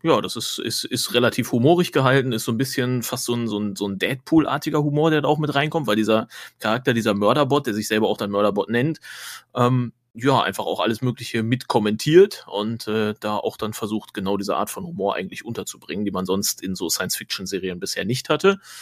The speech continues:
Und ja, dann für, für alle Leute, die da bisher Bock drauf haben, können sich das auf jeden Fall mal so ganz locker nebenbei angucken. Ist so ein Thema von zwanzig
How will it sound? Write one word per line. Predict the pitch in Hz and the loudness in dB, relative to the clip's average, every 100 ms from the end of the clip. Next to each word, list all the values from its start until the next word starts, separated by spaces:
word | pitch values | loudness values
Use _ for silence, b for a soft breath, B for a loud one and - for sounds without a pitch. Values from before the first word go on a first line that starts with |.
| B B B B B _ | B B B B B _
Und | 127 135 131 | -4 -4 -4
ja, | 131 - - | -2 -2 -4
dann | 82 95 127 131 - | -8 -6 -6 -6 -10
für, | - 120 113 | -2 0 0
für | - | 0
alle | 107 113 | 0 2
Leute, | 117 117 | 0 0
die | 113 110 | 0 2
da | 113 120 123 | 2 2 0
bisher | - - 113 | -4 -2 0
Bock | 113 - | -2 -4
drauf | 117 110 | -4 0
haben, | 104 104 110 110 | 2 2 0 -2
können | - 110 | -2 -2
sich | 110 | -2
das | 107 | -2
auf | 104 - | -2 -2
jeden | 107 104 | -4 -2
Fall | 98 | -2
mal | 98 98 | 0 0
so | 98 | 0
ganz | 101 107 - | 0 0 0
locker | 104 104 | -2 -2
nebenbei | 98 90 95 | -2 0 2
angucken. | 156 170 170 170 156 | 4 6 4 4 0
Ist | 123 117 | 0 -2
so | 113 | -2
ein | 110 | 0
Thema | 110 107 98 | 0 0 0
von | 101 101 101 | -2 -2 -4
zwanzig | - 104 117 110 - - | -4 -4 -2 -6 -8 -14